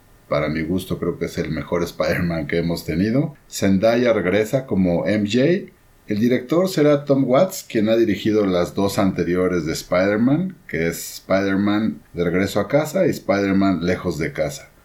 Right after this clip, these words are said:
En esta ocasión, bueno, no se sabe realmente gran cosa de la trama, aunque sabemos que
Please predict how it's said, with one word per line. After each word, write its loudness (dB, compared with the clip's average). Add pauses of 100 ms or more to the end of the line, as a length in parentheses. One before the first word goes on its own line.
(180)
En 0
esta 0
ocasión, 0
bueno, 0
no 0
se 0
sabe 2
realmente 0
gran 0
cosa -2
de -2
la -2
trama, 2
aunque -8
sabemos -2
que -4